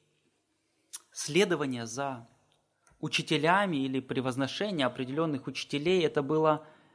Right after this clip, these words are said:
мод-, скажем так, модная тенденция того времени, когда были различные философские школы,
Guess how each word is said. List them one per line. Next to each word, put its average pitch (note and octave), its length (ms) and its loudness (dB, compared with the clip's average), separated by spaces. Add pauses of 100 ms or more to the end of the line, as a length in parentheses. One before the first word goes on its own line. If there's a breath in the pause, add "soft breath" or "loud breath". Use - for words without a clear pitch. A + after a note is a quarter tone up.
(580 loud breath)
мод-, F3 420 0 (140)
скажем D3 300 0
так, B2 140 -2
модная E3 420 -2
тенденция D3+ 500 0
того C#3+ 280 -2
времени, A#2+ 500 -4 (720)
когда B2+ 560 0 (640)
были D3+ 280 6
различные D3 600 4
философские C#3+ 720 0
школы, D#3 600 2